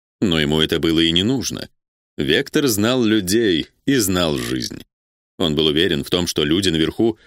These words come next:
не так уж отличались от тех, что жили на земле. Разве что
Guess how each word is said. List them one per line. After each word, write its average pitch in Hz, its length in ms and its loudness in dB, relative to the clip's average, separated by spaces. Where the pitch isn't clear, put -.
не 120 240 2
так 90 220 0
уж 113 160 0
отличались 117 640 0
от 110 140 -2
тех, 90 260 0
что 104 240 0
жили 78 300 0
на 76 140 0
земле. 64 480 -4
Разве 78 360 0
что 71 480 0